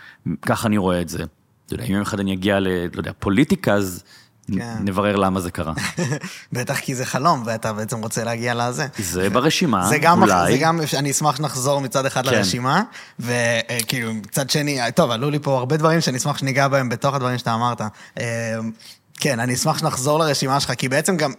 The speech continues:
Speaker 2: וזה גם מתחבר לספר, כי הוא
Speaker 1: Mm-hmm.
Speaker 2: בטח גם ברשימה, נכון? הספר הבא?
Speaker 1: אה, נכון, האמת שאני בדיוק בימים אלו עובד על גרסת עשור לספר, כי הספר יצא
Speaker 2: עלי הרשימה.
Speaker 1: כן, כן, כן, זה יצא בינואר, אה, עשרים וארבע, אה,
Speaker 2: אה,
Speaker 1: כי
Speaker 2: מה, רגע, בינואר עשרים וארבע לא יוצאת הפריצה?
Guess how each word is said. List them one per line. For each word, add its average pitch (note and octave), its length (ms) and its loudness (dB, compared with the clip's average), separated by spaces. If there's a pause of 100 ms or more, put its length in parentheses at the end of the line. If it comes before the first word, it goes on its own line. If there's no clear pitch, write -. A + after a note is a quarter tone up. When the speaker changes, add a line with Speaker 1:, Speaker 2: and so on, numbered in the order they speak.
(240)
Speaker 2:
וזה C3+ 220 -2
גם D3+ 140 0
מתחבר C#3 300 0
לספר, A#2 480 -4
כי A2 180 -2
הוא A2+ 140 4
Speaker 1:
Mm-hmm. A2+ 80 4
Speaker 2:
בטח B2 180 2
גם C#3 200 0
ברשימה, A#2+ 400 -2
נכון? B2 320 -4
הספר A#2 420 -6
הבא? B2 200 -2 (240)
Speaker 1:
אה, A2 180 2
נכון, E3+ 320 2
האמת A#2 220 2
שאני C3 180 2 (140)
בדיוק G2+ 420 2
בימים A2+ 300 2
אלו B2 180 4
עובד G#2+ 260 2
על A2 80 2
גרסת G2+ 380 -2
עשור G#2+ 340 0
לספר, A2 560 -2 (420)
כי - 80 -4
הספר A#2+ 340 0
יצא C3+ 100 4
Speaker 2:
עלי C#3 220 2
הרשימה. C3+ 440 0 (120)
Speaker 1:
כן, F#3+ 200 4
כן, G#3 120 4
כן, F#3 180 4 (140)
זה A2 160 0
יצא B2+ 200 2
בינואר, A2 640 4
אה, F#2 240 2
עשרים - 360 -2
וארבע, F2 560 0 (440)
אה, F#2+ 60 0
Speaker 2:
אה, F#2+ 260 2 (180)
Speaker 1:
כי - 120 -4
Speaker 2:
מה, D#3+ 100 6
רגע, D3+ 220 2
בינואר C#3+ 360 0
עשרים D3+ 220 -2
וארבע D3 240 0
לא C3+ 140 0
יוצאת C#3 260 -4
הפריצה? C#3 380 -4